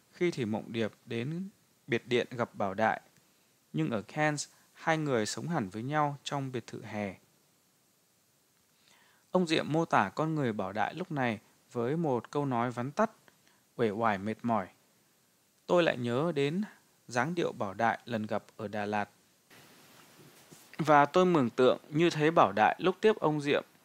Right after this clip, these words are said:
cũng choài người ra trên ghế bành như người không xương sống. Lắm lúc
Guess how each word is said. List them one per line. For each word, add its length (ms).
cũng 260
choài 300
người 260
ra 260
trên 240
ghế 140
bành 320
như 120
người 300
không 220
xương 200
sống. 340
Lắm 200
lúc 200